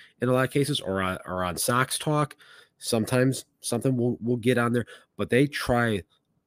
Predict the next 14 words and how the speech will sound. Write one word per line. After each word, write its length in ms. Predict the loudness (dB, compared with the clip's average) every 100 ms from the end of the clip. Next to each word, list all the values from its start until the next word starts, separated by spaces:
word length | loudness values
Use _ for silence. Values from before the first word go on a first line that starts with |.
| _ _ _ _
like, 200 | -10 -10 -8
with 180 | -10 -6
every 240 | -4 0 0
fiber 540 | 0 2 2 2 0
of 100 | -2
their 160 | -2 -2
being 380 | -2 -2 -4 -10
to 100 | -16
keep 240 | -14 -16 -16 _ _
everything 720 | -2 -2 -2 -6 -10 -12 -18 -20 _ _ _ _
close 340 | -6 0 0 -2
to 120 | -4
the 100 | -4
vest. 600 | -2 -4 -4 -10 -12